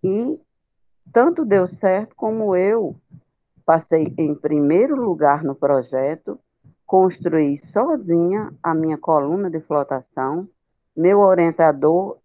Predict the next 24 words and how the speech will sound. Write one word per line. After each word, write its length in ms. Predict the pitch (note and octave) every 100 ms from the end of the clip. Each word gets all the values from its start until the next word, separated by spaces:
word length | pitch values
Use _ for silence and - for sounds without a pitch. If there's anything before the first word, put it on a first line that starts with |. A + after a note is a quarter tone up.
| _ _
tinham 260 | F3 E3+ E3
diversos 880 | C3+ A3+ C4+ F#3 D#3+ F3+ G3+ A3+ G3
alunos, 640 | E3 C#3+ C#3 E3+ G#3 D3 _ _ _ _ -
e 60 | E3+
na 240 | F3+ D#3+
época 240 | F3 F3
eu 60 | F3+
me 100 | F3
lembro 260 | E3 E3 D#3
muito 440 | D#3+ A3+ C4 A#3
bem 300 | D3+ D3+ F3
que 360 | - F#3 G#3 B3 _ _ -
ele 140 | F3
não 160 | G#3 A3
tinha 260 | A#3 C4+
tempo 580 | C#4+ - G#3 A3+ - - - -
pra, 380 | D#3 D3+ C3 - _ _ _ _
pra 100 | D3+
me 140 | D#3+ E3
ajudar 520 | D#3+ F3 D#3 C#3+ D3+
na 120 | D3
construção 720 | - G#3+ A#3 - F#3+ - E3+
dessa 280 | E3 E3 E3+
coluna. 600 | - E3+ D3 D#3 D3+ C3